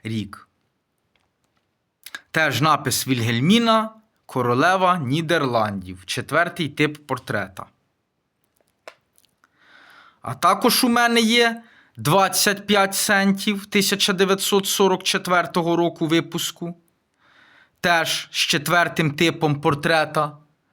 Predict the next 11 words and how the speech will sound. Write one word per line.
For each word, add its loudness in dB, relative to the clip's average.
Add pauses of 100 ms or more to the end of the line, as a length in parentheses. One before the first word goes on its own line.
(340)
королеви. 2 (720)
До 2
речі, 2
маса 4
три 2
з -2
половиною 2
грама 2
вже -8
даної 2
монети. -2